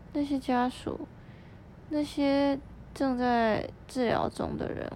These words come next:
或者是正被检验出确诊的人，你觉得他们跟你的想法有什么不一样？或者是说他们其中还有比你更谨慎的人？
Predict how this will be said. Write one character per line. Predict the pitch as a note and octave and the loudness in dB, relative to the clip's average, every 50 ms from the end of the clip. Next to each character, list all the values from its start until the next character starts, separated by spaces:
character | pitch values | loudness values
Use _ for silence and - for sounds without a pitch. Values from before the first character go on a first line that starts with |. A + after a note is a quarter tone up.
| - - | -8 -6
或 | - C4 A#3 | -2 -2 0
者 | G#3+ - | 0 -2
是 | - - - A3 G3 G3+ - | -4 -4 -4 -4 -4 -4 -4
正 | - A#3+ A#3 G#3 G#3 G#3 | -2 0 0 0 0 0
被 | A3+ A3+ A3 - | 0 0 0 0
检 | - - - - - - | -2 -4 -8 -8 -6 -4
验 | - G#3+ - - | -2 -2 -2 -2
出 | G#3+ - - - F#3+ | -4 -6 -4 -6 -6
确 | - - - - - | -4 -4 -4 -4 -4
诊 | - - - - - | -4 -4 -8 -8 -8
的 | - - - | -8 -8 -6
人， | - - - - - - - - - - - - - - - - - - - - - - - - - - - - | -6 -6 -8 -8 -10 -12 -14 -18 -18 -18 -18 -16 -16 -16 -16 -16 -16 -16 -16 -16 -16 -16 -16 -16 -16 -14 -8 -6
你 | A3+ G#3+ | -6 -4
觉 | A3 - G#3+ G#3 | -2 -2 -2 0
得 | G#3 G#3 G#3 G#3 G3+ G#3 | 2 2 2 2 2 0
他 | G#3+ A3+ A3 | 0 0 0
们 | G#3+ A3 G#3+ | 0 0 0
跟 | G#3+ G#3+ G#3+ | 0 0 -2
你 | G#3 G3+ | 0 -2
的 | - | -4
想 | - - - - - - A3 - | -4 -6 -6 -8 -8 -8 -8 -6
法 | - - - - - - - - - - - - - - - - - - - | -6 -6 -6 -6 -8 -12 -16 -18 -18 -18 -18 -18 -18 -18 -18 -18 -16 -10 -8
有 | - | -8
什 | A#3 - A3+ | -6 -6 -6
么 | G3 G#3 | -6 -6
不 | A3 - F#3 | -4 -4 -4
一 | F3 - - | -4 -2 -4
样？ | - - - - - - - - - - - - - - - - - - - - - - - | -6 -6 -6 -8 -12 -16 -16 -16 -16 -16 -16 -18 -18 -18 -18 -18 -18 -18 -18 -18 -14 -4 -2
或 | C4 A3 | 0 0
者 | - | 0
是 | A3+ - A3 | -2 -4 -6
说 | A3+ - - G#3+ G3+ | -6 -2 0 0 0
他 | G#3+ - A#3 | 0 0 -2
们 | A3+ A3 A3 | -2 -2 -4
其 | G#3+ - - - F#3+ F#3+ | -4 -6 -6 -6 -6 -6
中 | - - F#3+ F#3+ F#3+ G3 G#3 - - - - - - - - - | -4 -2 0 0 0 -2 -4 -6 -8 -16 -16 -16 -16 -16 -16 -12
还 | - - A#3+ | -4 0 2
有 | A3+ G#3 | 2 2
比 | A3 - G#3 | 2 0 -2
你 | F#3+ | -2
更 | - - - G3+ G#3 G#3 | 0 0 0 -2 -2 -2
谨 | - - - - | -6 -8 -10 -10
慎 | - - - G#3 G3 - | -10 -6 -4 -4 -4 -4
的 | - - - | -4 -6 -6
人？ | - - - - | -6 -6 -8 -8